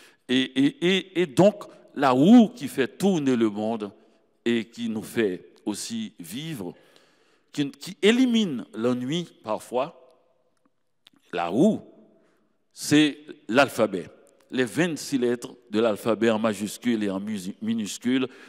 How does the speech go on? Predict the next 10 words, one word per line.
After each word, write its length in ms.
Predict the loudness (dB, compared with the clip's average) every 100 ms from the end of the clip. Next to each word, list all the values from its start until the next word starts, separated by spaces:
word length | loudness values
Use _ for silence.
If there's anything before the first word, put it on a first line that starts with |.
| -4
je 140 | 0
n'ai 140 | 2
eu 160 | 2 2
besoin 460 | 6 6 6 0 0
que 160 | 2
de 140 | 2 2
ça 420 | 0 0 -2 -4 -16 _ _ _ _ _ _
pour 140 | -2 0
me 140 | 0
sauver 680 | -2 0 2 2 0 -4 -4